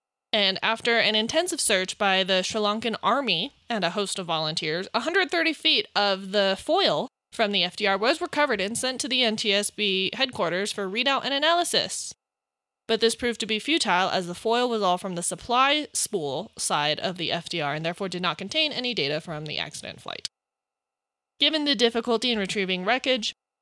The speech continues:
initial findings were based on the damage at the site as well as eyewitness statements. The left wing, as has been mentioned, grazed the fourth mountain, and eyewitnesses reported the aircraft was descending.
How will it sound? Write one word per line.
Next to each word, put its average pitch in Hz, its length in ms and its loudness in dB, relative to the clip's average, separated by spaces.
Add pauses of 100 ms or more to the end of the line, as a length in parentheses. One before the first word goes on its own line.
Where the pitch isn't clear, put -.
initial 262 380 2
findings 226 360 0
were 220 100 0
based 196 360 0
on 208 140 -2
the 185 120 -4
damage 196 380 0
at 233 140 -2
the 262 60 -8
site 262 360 0
as 190 160 -6
well 196 220 -2
as 175 240 -4 (100)
eyewitness 196 460 -2
statements. - 600 -6 (260)
The 214 120 0
left 226 280 0
wing, 226 320 0 (320)
as 165 220 -4
has 170 180 -8
been 170 160 -8
mentioned, 175 420 -8
grazed 226 380 2
the 262 80 0
fourth 233 300 0
mountain, 170 340 -2
and 180 160 -2
eyewitnesses 208 580 -2
reported 202 400 -2
the 196 140 0
aircraft 175 400 -2
was 170 240 -2
descending. 208 600 -2